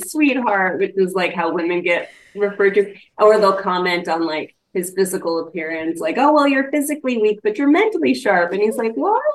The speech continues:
No." And so a lot of, I feel like he gets, um, he deals with a lot of things, uh, in the play that, like, women typically deal with. And he's like, "I don't like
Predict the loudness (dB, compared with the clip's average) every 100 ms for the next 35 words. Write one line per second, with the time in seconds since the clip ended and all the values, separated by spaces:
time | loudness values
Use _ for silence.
0 | -6 -6 -6 -6 -8 -6 -4 -4 -6 -6
1 | -4 -2 -2 -2 -2 -4 -6 -14 _ _
2 | _ -6 0 2 2 0 -2 -2 0 0
3 | -4 -12 -18 _ -10 -8 -6 -8 -12 -18
4 | _ _ _ -20 -20 _ _ _ 0 2
5 | 2 0 -4 -2 -2 -2 -4 -8 -4 0
6 | 2 0 -4 -10 -8 -6 -2 -2 -2 -4
7 | -2 -2 -4 -4 -2 2 2 2 -2 -2
8 | -2 -2 0 0 2 4 4 4 0 0
9 | 2 0 0 -2 -2 -2